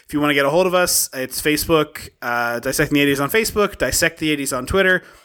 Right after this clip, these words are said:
You can email us, uh, at dissecting the eighties at gmail dot com. We'd love to hear from you.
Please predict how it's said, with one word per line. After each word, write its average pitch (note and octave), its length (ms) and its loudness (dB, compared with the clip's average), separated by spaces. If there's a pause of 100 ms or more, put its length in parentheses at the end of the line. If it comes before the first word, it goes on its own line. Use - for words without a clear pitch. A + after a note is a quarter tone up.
(140)
You D3+ 100 -4
can D3 240 -2
email F3 340 4
us, F3 400 2
uh, C3 260 -2
at B2 100 -2
dissecting C#3+ 420 -2
the C#3+ 80 -2
eighties C#3+ 640 -2
at B2 180 -4
gmail C3+ 300 0
dot B2 160 0
com. F#3+ 260 2
We'd C#3+ 100 -2
love C3+ 140 0
to B2 80 -6
hear D#3+ 140 0
from F3 140 -8
you. E3+ 180 -2